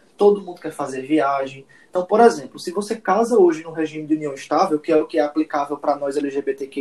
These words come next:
I A mais, a gente, quando compra um terreno, o terreno é dos dois.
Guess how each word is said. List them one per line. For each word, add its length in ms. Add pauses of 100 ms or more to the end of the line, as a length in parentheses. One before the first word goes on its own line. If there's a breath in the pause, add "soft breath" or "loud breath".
I 80
A 80
mais, 560 (580 soft breath)
a 220
gente, 580 (880)
quando 280
compra 280
um 40
terreno, 680 (180)
o 120
terreno 400 (100)
é 100
dos 200
dois. 500